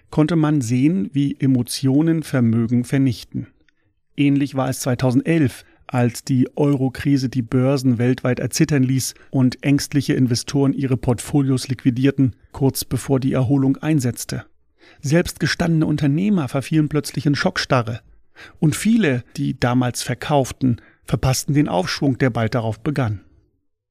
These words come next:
Ich erinnere mich gut, wie ich in diesen Zeiten ruhig blieb,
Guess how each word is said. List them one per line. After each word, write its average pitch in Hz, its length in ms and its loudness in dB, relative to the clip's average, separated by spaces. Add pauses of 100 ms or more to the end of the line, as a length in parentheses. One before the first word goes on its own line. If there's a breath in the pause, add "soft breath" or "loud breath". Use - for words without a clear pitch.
(420)
Ich - 380 -4
erinnere 220 480 2
mich 208 260 -2
gut, 147 500 -2 (360 loud breath)
wie 147 180 0
ich 139 140 -2
in 135 160 2
diesen 147 260 -4
Zeiten 147 400 0
ruhig 151 520 0
blieb, 123 380 -2